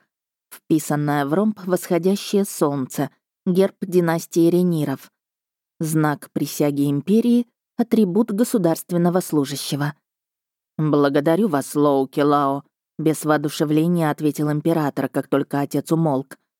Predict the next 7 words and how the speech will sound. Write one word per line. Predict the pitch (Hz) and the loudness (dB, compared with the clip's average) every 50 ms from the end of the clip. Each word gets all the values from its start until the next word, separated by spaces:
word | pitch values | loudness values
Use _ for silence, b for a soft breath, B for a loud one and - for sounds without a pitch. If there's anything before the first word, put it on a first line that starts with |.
| _ _ _ _ _ _ - | _ _ _ _ _ _ -6
«Ваше | 131 143 143 143 139 - - 143 | -4 0 0 0 0 0 -4 -6
предложение | - - 147 139 139 143 139 139 139 143 143 143 147 147 147 147 139 | -4 -2 -2 0 2 2 0 0 0 -2 -4 -2 -2 -2 -2 -4 -4
чрезвычайно | - - 151 143 139 143 143 143 - - 156 147 143 139 147 147 | -2 -2 -2 -2 0 0 0 0 0 0 0 0 0 0 -2 -2
интересно». | 147 147 151 151 - 185 196 180 151 - - 135 131 123 120 _ _ _ _ _ _ _ _ _ _ _ _ _ _ _ _ _ _ _ _ _ - | -2 -4 -4 -2 0 0 0 0 0 -2 -4 -2 -2 -2 -4 _ _ _ _ _ _ _ _ _ _ _ _ _ _ _ _ _ _ _ _ _ -10
Если | 175 156 151 147 143 135 - - 143 139 | -8 -4 -2 -2 -2 -2 -2 -2 -2 0
бы | 139 135 | 0 -2
перед | - - 151 147 147 143 - | 0 2 2 2 2 0 -2